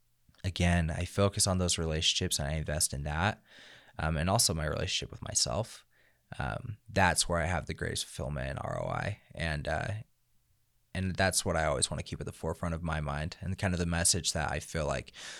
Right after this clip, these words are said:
a lot of people need to remember. You know, in the time where social connectivity is so easy, the true connectivity and real relationships are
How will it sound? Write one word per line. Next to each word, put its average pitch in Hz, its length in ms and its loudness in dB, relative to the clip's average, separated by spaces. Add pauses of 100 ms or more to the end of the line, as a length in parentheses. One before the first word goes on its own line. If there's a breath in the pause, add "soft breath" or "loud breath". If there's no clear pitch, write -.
(180 loud breath)
a - 40 -4
lot 90 200 8
of 95 80 6
people 85 220 -2
need 78 160 -2
to 82 80 -6
remember. 82 600 -4 (680)
You 107 100 4
know, 95 160 6
in 90 80 6
the 92 80 6
time 101 400 6
where 92 220 4
social - 340 6
connectivity 87 640 0
is 78 100 4
so 85 260 6
easy, 80 460 0
the 73 300 -4 (220)
true 101 240 2
connectivity 78 560 -2
and 76 120 -4
real 76 140 -4
relationships - 760 0
are - 240 -4